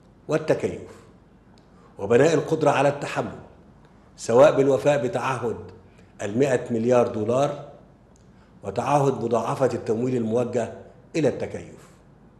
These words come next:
أو بالإسراع من التوافق على هدف التمويل الجديد لما بعد ألفين خمسة وعشرين. أصحاب الفخامة، أثق أنكم تتفقون معي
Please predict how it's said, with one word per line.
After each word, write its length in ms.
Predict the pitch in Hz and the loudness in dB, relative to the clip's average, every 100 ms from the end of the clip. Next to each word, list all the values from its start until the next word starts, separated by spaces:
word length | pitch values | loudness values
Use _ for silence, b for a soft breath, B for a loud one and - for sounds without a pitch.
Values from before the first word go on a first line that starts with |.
| - b b b | -20 b b b
أو 160 | 117 143 | 2 2
بالإسراع 760 | 147 143 - 151 127 - - - - - _ _ b - | 2 -2 -4 2 2 2 -8 -16 -20 -20 _ _ b -4
من 120 | 110 | -2
التوافق 800 | 110 113 123 143 156 - - - - B B | 0 0 2 4 2 -4 -6 -18 -20 B B
على 200 | - 107 | -6 -4
هدف 340 | 113 139 147 147 | 0 2 0 0
التمويل 400 | - 120 135 139 | -2 0 0 0
الجديد 580 | 117 117 123 127 117 - B B - | 0 0 0 -2 -6 -14 B B -8
لما 240 | 113 113 | -2 0
بعد 280 | 113 120 117 | 2 2 2
ألفين 760 | 110 101 123 113 110 107 - - - - | -4 -6 -4 -2 -2 -4 -8 -16 -20 -4
خمسة 320 | 151 - 98 | -4 -2 -6
وعشرين. 420 | 87 - - 76 - - - - - - - _ _ - _ _ _ _ - | -10 -14 -16 -20 -20 -20 -20 -20 -20 -20 -20 _ _ -20 _ _ _ _ -18
أصحاب 280 | - - 151 | -8 0 2
الفخامة، 920 | 135 123 - 127 120 113 120 113 117 - - - _ _ _ b b - | 2 -2 0 2 2 0 -2 -4 -6 -10 -20 -20 _ _ _ b b -8
أثق 340 | 131 147 127 123 | -4 -2 -2 -2
أنكم 340 | 131 123 123 | -2 0 -2
تتفقون 760 | - 120 120 113 117 123 113 107 | -2 -4 -4 -6 -6 -4 -2 -4
معي 240 | 110 | -6